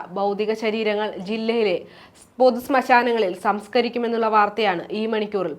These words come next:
പുറത്തുവരുന്നത്. കൽപ്പറ്റ നഗരസഭ വൈത്തിരി, മുട്ടിൽ, കണിയാമറ്റ, പടിഞ്ഞാറത്തറ, തൊണ്ടൻനാട്, എടവക, മുള്ളൻകൊല്ലി ഗ്രാമപഞ്ചായത്തുകളിലാണ്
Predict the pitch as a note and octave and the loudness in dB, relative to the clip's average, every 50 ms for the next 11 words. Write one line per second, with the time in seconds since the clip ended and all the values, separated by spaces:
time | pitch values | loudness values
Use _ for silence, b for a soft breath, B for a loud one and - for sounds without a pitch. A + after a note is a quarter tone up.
0 | - - F#3+ F#3+ F#3 G#3+ G3 F3 D#3+ D#3+ D#3 D3+ D#3 D#3 - - B B B B | -6 -4 -4 -4 -4 -4 -6 -6 -6 -8 -10 -10 -12 -12 -14 -16 B B B B
1 | B B B B B B _ - A3 G#3+ A3 G#3+ A3 A#3 A3+ - - A#3 A3 A3+ | B B B B B B _ 4 4 4 4 2 0 -2 -2 0 0 0 0 2
2 | G#3+ G#3 G#3+ G#3+ - A#3 G#3+ G#3+ G#3+ G3 - A#2+ C3 G3+ G#3 G#3+ G#3 G#3+ A3+ A3 | 0 0 -2 -2 -2 0 4 4 4 4 2 -2 -6 0 2 4 4 4 2 0
3 | - B3 B3 A#3 A#3+ A3+ G3+ - B B B B B B - A#3 B3 A#3+ B3 - | -2 -2 -2 0 0 -2 -2 -4 B B B B B B 0 0 0 0 0 0
4 | C#4+ C#4 C4 - - - - - A#3 A3+ A3+ A#3+ B3 C4 C4+ C#4 C4+ B3+ B3+ A#3+ | 0 0 0 0 -4 -10 -6 -2 0 2 2 4 6 6 6 6 4 2 2 2
5 | G#3 A3 A#3 G#3+ G3+ - - - - - - A3+ A3 G#3+ A3 A#3 A#3 A#3+ B3 A#3+ | 2 4 4 4 4 4 -2 -10 -12 -2 2 2 2 2 2 0 0 2 0 0
6 | A#3+ A#3+ A3+ G#3+ G#3 G3 E3+ - - - _ - G#3+ G#3 G#3+ G#3+ A3 A3 A#3 A3+ | 2 2 4 6 6 4 4 0 -6 -10 _ -4 -2 -2 0 0 0 0 0 0
7 | A3 G#3+ G#3+ A3 A3+ - - - - G#3 G#3 G#3 G#3+ G#3+ A3 G#3+ G3+ G3+ - - | 0 0 0 -2 -2 -4 -6 -6 -2 -2 0 0 2 2 0 2 4 2 2 2
8 | - - G#3 G#3+ G#3+ G#3+ A3+ A3 A3+ A#3+ A#3 A#3 A3+ A3 G#3+ F#3 E3+ D#3+ E3+ F3+ | -2 -6 -4 -4 -2 0 0 -2 -2 0 0 0 0 0 0 -2 -2 -4 -6 -6
9 | G3+ G3+ G3+ G#3 G#3+ G#3+ A3+ A3 G#3+ A3 A3 G#3+ G#3+ A3 A3+ G#3+ G#3+ A3 G#3+ G#3 | -4 -2 -2 -2 -4 -4 -4 -4 0 0 0 0 0 0 -2 -2 2 2 2 2
10 | F#3 D#3+ | 2 -2